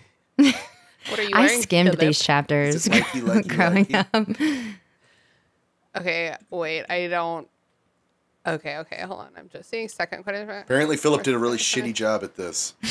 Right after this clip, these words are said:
Speaker 1: Yeah,
Speaker 2: Fifth Quidditch
Speaker 1: Philip.
Speaker 2: match.
Speaker 1: God.
Speaker 2: Sixth and final Quidditch. Oh, Gryffindor versus Ravenclaw. Oh, 'cause it chose. Okay. Anyway, um, it didn't. My
Speaker 1: <laughs>
Speaker 2: theory's not right. My theory's not right. I'm backing down from it.
Speaker 3: Is it usually Slytherin, Gryffindor, Slytherin first?
Speaker 2: I don't know. Who knows?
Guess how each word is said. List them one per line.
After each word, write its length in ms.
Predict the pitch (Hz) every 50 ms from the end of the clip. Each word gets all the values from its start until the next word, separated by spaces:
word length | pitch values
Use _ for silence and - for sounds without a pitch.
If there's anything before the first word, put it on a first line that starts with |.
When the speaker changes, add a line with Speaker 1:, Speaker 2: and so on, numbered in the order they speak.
| - 208
Speaker 1:
Yeah, 400 | 254 214 208 220 196 196 196 185
Speaker 2:
Fifth 100 | 226 208
Quidditch 80 | 202 202
Speaker 1:
Philip. 140 | 160 147
Speaker 2:
match. 340 | 147 147 147 160 190 190 -
Speaker 1:
God. 480 | - 175 165 180 175 139 127 143 - - _ _ _ -
Speaker 2:
Sixth 420 | - - 262 269 262 - - -
and 120 | 247 233 226
final 360 | 240 220 220 214 208 202 208
Quidditch. 260 | - 220 190 190 - - -
Oh, 100 | 175 170
Gryffindor 300 | 170 190 185 196 202 175
versus 200 | - 180 170 170
Ravenclaw. 360 | 170 156 156 160 170 175 165 - -
Oh, 240 | 220 208 208 202 190
'cause 220 | 196 202 180 175
it 60 | 170 -
chose. 200 | - 160 - - -
Okay. 200 | 185 - - - _ _ _ _ _ -
Anyway, 340 | 269 285 294 277 262 254 247 - 214
um, 220 | 240 254 311 -
it 80 | 247 247
didn't. 340 | - 269 269 - - 247 240
My 160 | 240 240 240
Speaker 1:
<laughs> 0 |
Speaker 2:
theory's 360 | 233 - 294 277 277 277 254
not 100 | 269 262
right. 300 | 262 247 247 247 240 208
My 120 | 226 214 220
theory's 280 | - 233 233 247 226
not 100 | 240 226
right. 260 | 214 208 208 208 196
I'm 120 | 196 202 196
backing 280 | 208 196 208 226 220 208
down 180 | 190 196 190
from 200 | - - 190 190
it. 200 | 190 185 190 - - - _ _ _ _ _ _ _ _ _ _ _
Speaker 3:
Is 140 | 127 127 123
it 60 | 123 113
usually 320 | 131 131 127 127 156 139
Slytherin, 400 | 135 - 156 147 147 147 127 117
Gryffindor, 380 | 120 135 131 127 139 127 127 127
Slytherin 440 | - - 151 139 139 139 135 139 -
first? 420 | - 147 147 147 147 - - - _ _ _ _ _
Speaker 2:
I 120 | - 190
don't 100 | 190 196
know. 140 | 190 185 190 190
Who 80 | 208
knows? 280 | 202 196 190 202 -